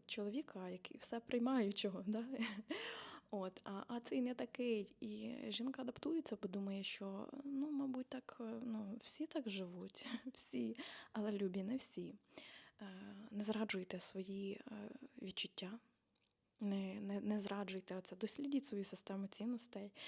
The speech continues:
випіш-, випишіть прямо, от сядьте, не, не пошкодуйте часу, випишіть, е, яку ви людину ви хочете поруч бачити, що для вас таке сім'я. От випишіть, е,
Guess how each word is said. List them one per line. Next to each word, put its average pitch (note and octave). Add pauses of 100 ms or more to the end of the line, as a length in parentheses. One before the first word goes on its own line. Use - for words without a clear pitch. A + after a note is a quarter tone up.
(280)
випіш-, G#3+
випишіть G#3+
прямо, F#3
от -
сядьте, G#3+
не, F#3+
не F#3+
пошкодуйте G3+
часу, G#3+ (460)
випишіть, G3+
е, G3
яку G3
ви B3+
людину F#3+
ви F#3
хочете -
поруч F#3
бачити, G3
що C#4
для C4
вас G3+
таке -
сім'я. F#3+ (480)
От A3
випишіть, A#3+
е, F#3+